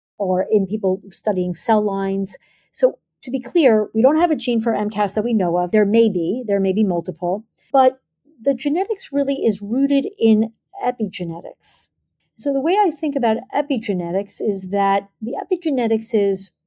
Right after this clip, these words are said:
something outside of your genes. Epigenetics could be a, a chemical. It could be something called a methyl group that you would make from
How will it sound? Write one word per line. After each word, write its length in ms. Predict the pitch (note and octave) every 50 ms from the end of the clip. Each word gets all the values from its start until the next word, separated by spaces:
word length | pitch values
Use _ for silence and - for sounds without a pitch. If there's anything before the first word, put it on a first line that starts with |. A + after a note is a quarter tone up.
| _ _ _ _ _ _
something 840 | - - - - - F4+ F#4 F#4 F4+ - F#4+ F#4 F4+ F4+ F4+ E4 D#4 _ _ _ -
outside 580 | C4+ C4 C4+ - - - - D#4 D#4 E4+ F4+ F4
of 140 | F4 D4 C#4+
your 160 | C#4+ D4 C#4
genes. 880 | A3 A3 - G3 F3+ E3+ E3+ E3+ F#3 A3+ C4+ C4+ - - - - - _ _ _ _ _ _ _ _ _ _ _ _ -
Epigenetics 760 | C4 C4+ - D4+ A3+ D4+ C#4+ C#4 C#4 C4+ C4+ C#4 C#4 - _
could 480 | - - - - - D#4+ E4 C4+ B3+
be 340 | C#4+ C#4 C4 C4 B3+ B3+ C#4 C#4 _ _ -
a, 220 | - G#3+ G3 G3+ G#3+ -
a 80 | A3 A3 A3
chemical. 960 | - - - C4+ C4 B3+ B3+ - C4+ B3 A#3+ A#3+ A#3+ A#3 A#3+ B3 B3 A#3 _ _ _ _ -
It 160 | A3+ A3 A3
could 340 | - - - C4 B3 G3+ -
be 360 | A3+ A3 A3 G#3+ G#3 G3 - _ _ _ _ _ _
something 400 | - - - A#3+ A3 A3+ A#3+ G#3
called 220 | - - G#3 F#3 F#3
a 60 | F3+
methyl 580 | F3 F#3 G#3 A3+ C4 B3 - - C4 B3 A#3+
group 540 | A3 A3+ A3+ G#3 A3+ A#3+ A#3+ B3 B3+ A#3+ - _ _ -
that 200 | - G3 G3 G3 G#3+
you 140 | F#3 G#3 G3
would 220 | G3+ F#3+ F#3 F#3+ _ _ _ _ _ -
make 540 | F#3+ F#3+ G3 G3+ G#3+ A3+ B3 B3+ A#3 - - - - _
from 460 | - G#3 F#3+ F#3 F#3 F#3 F#3 F#3 F#3